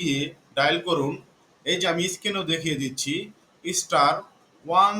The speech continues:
সিক্স ডাবল জিরো ওয়ান হ্যাশ লিখে ডায়াল করুন। এটা যে কোনো সিম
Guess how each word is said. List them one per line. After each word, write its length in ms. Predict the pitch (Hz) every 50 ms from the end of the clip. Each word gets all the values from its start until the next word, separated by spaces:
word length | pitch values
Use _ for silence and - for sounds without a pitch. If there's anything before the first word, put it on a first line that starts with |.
| 214 208 208 -
সিক্স 360 | - 214 196 165 165 - - - - - - _ _ _ _ _ 127
ডাবল 300 | 139 151 151 165 185 185 175 170
জিরো 180 | 170 175 208 233 226 - 170
ওয়ান 240 | 160 165 190 226 254 226 - -
হ্যাশ 240 | 131 110 101 - - - - - _ _ _ _ _ _ _
লিখে 300 | 131 - - - 233 247 294 339 - - _ _ _ 127 131
ডায়াল 200 | 147 147 151 151 147 135
করুন। 200 | 127 110 104 101 -
এটা 120 | 143 202 190 - -
যে 80 | 190 220 233 226
কোনো 160 | 208 190 196 190 190
সিম 140 | 180 170